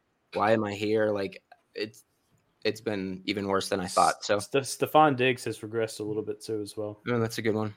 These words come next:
Speaker 1: Yeah. Um, let's talk about tight ends, because I can't wait to talk about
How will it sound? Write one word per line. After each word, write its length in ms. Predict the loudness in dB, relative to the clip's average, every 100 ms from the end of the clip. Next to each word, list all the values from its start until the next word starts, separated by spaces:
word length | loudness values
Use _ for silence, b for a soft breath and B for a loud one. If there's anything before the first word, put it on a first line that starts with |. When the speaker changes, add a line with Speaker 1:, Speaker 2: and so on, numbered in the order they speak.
| _
Speaker 1:
Yeah. 220 | -6 -6 -6 _ _ _ -20 _ -20 -20 _ -20 4
Um, 300 | 10 12 10 8
let's 120 | 4
talk 60 | 6
about 200 | 6 8
tight 220 | 8 8
ends, 260 | 6 0 -2
because 260 | -4 -2
I 60 | -2
can't 260 | -2 -2 0
wait 180 | 0
to 80 | -2
talk 300 | 0 0 0 -2
about 520 | 0 0 0 0 -4